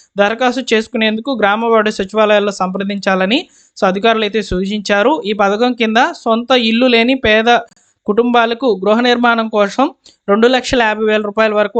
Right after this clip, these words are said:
ఆర్థిక సాయం అందించబడుతుంది. సొంత స్థలం లేని వారికి మూడు సెంట్ల స్థలము ఆర్థిక సాయం అందజేస్తారనమాట. అయితే ప్రస్తుతానికి సొంత స్థలం ఉన్నటువంటి వాళ్ళకి సంబంధించి హౌసింగ్ అనేది శాంక్షన్ చేస్తామని చెప్పి ప్రభుత్వం చెప్తుంది. కాబట్టి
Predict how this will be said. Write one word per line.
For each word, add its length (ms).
ఆర్థిక 320
సాయం 300
అందించబడుతుంది. 720
సొంత 320
స్థలం 360
లేని 240
వారికి 300
మూడు 260
సెంట్ల 340
స్థలము 320
ఆర్థిక 340
సాయం 320
అందజేస్తారనమాట. 840
అయితే 240
ప్రస్తుతానికి 580
సొంత 260
స్థలం 320
ఉన్నటువంటి 340
వాళ్ళకి 220
సంబంధించి 480
హౌసింగ్ 400
అనేది 260
శాంక్షన్ 440
చేస్తామని 560
చెప్పి 240
ప్రభుత్వం 400
చెప్తుంది. 360
కాబట్టి 320